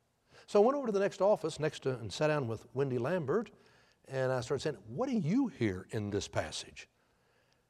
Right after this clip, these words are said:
The mother-in-law's sick. They heal her, and she gets up and starts to serve them. And she said, Well, Knowing that she was sick with a high fever and she got healed, then she immediately got up and started to serve them,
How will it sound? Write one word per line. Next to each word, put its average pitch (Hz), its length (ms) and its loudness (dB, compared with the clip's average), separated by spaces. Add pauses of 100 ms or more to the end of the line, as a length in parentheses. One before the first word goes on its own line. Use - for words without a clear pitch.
(520)
The - 240 -18
mother-in-law's 160 520 -2
sick. - 320 -4
They 120 140 -2
heal 170 340 -2
her, 113 160 -10
and 104 100 -14
she 120 100 -6
gets 175 280 2
up 170 100 -4
and 139 100 -8
starts - 280 -6
to - 80 -10
serve 139 400 -6
them. 98 180 -18 (1040)
And 123 80 -8
she 185 140 -2
said, 165 320 2 (180)
Well, 226 320 -4 (840)
Knowing 254 320 2
that - 140 2
she 226 160 -2
was 143 120 2
sick - 220 -2
with 190 80 0
a 165 60 0
high 175 240 0
fever 202 340 -2
and 127 80 -6
she - 100 -6
got 185 200 2
healed, 175 360 0
then 170 100 2
she - 160 -2
immediately 165 360 0
got 180 160 2
up 185 80 2
and 151 100 -6
started 175 220 -2
to 123 100 -4
serve 202 280 -4
them, 143 160 -4